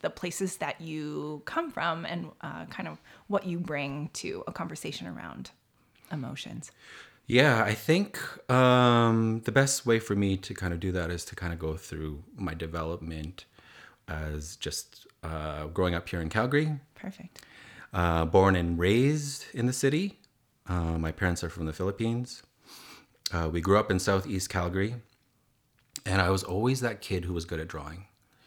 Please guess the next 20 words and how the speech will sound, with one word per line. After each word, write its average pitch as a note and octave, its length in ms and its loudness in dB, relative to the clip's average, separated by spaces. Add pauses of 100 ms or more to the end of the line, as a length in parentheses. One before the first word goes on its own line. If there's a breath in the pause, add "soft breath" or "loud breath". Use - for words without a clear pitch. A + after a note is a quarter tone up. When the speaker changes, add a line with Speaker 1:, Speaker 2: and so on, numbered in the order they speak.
(180 loud breath)
Speaker 1:
Always C#4+ 340 0
a D#4 60 -6
kid C4+ 280 -4
good B3 140 -2
at C4 100 -4
drawing. A3+ 360 0
Speaker 2:
Yes, G2+ 520 4
just, - 220 4
like, A#2+ 260 6
uh, G2+ 60 0 (100)
from A#2+ 420 8
Speaker 1:
Oh. A#2 40 -4
Speaker 2:
what A#2 140 4
I C#3 80 4
could B2+ 120 -2
always A2+ 220 2
remember, G2+ 380 0
I D2 80 -4
loved E2 340 -4
coloring. E2+ 480 -6